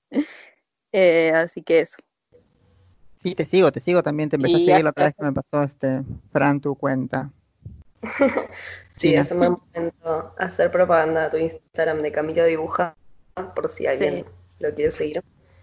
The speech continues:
Speaker 4: Y
Speaker 1: Bueno, mi Instagram
Speaker 4: nada.
Speaker 1: es Camilo Dibuja, me pueden seguir ahí, eh, hago retratos y cosas de diseño gráfico en general, también flyers o, no sé, ilustraciones, avatares para páginas web o cualquier cosa que se les ocurra que pueda ser digital, yo la hago.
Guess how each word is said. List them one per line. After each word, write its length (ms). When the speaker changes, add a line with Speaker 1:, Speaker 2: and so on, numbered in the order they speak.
Speaker 4:
Y 260
Speaker 1:
Bueno, 300
mi 100
Instagram 400
Speaker 4:
nada. 140
Speaker 1:
es 40
Camilo 340
Dibuja, 520
me 100
pueden 300
seguir 320
ahí, 500
eh, 320
hago 220
retratos 800
y 320
cosas 340
de 60
diseño 340
gráfico 320
en 100
general, 560
también 380
flyers 1000
o, 400
no 160
sé, 220
ilustraciones, 920
avatares 500
para 540
páginas 380
web 480
o 200
cualquier 360
cosa 260
que 100
se 100
les 180
ocurra 280
que 120
pueda 180
ser 160
digital, 400
yo 160
la 140
hago. 260